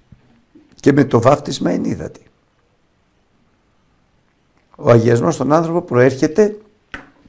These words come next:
από το Λόγο του Θεού και από το Πνεύμα το Άγιο. Η αναγέννηση. Μάλιστα, μας βεβαιώνει ο Λόγος του Θεού,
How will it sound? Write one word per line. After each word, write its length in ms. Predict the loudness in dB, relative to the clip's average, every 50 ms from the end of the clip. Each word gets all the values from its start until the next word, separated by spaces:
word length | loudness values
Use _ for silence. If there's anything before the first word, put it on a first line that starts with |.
| _ _ _ _ _ _ _ _ _ -6 -6
από 220 | -2 0 0 0
το 100 | 2 4
Λόγο 300 | 6 6 6 6 4 0
του 140 | -2 -6 -6
Θεού 280 | -4 -2 -2 -2 -2
και 80 | -4 -8
από 140 | -12 -12 -10
το 120 | -10 -8
Πνεύμα 380 | -6 -6 -6 -6 -6 -8 -14 -10
το 120 | -8 -6 -6
Άγιο. 320 | -6 -6 -8 -12 -18 -20 -20 _ _ _ _ _ _ _ _
Η 140 | 2 4 4
αναγέννηση. 720 | 6 4 4 2 2 0 0 0 0 -2 -8 -10 -12 -14 -18 -20 -20 _ _ _ _ _ _ _
Μάλιστα, 640 | 0 4 4 4 4 2 0 0 2 0 0 -2 -8 -20 _ _ -20 _ _ _ _ _ _ _ _ _ _ _
μας 220 | _ 2 2 4 4
βεβαιώνει 440 | 4 4 6 6 6 6 6 6 4
ο 60 | 6
Λόγος 320 | 6 4 4 2 0 -4
του 140 | -6 -8 -6
Θεού, 400 | -4 -2 0 0 0 -2 -6 -12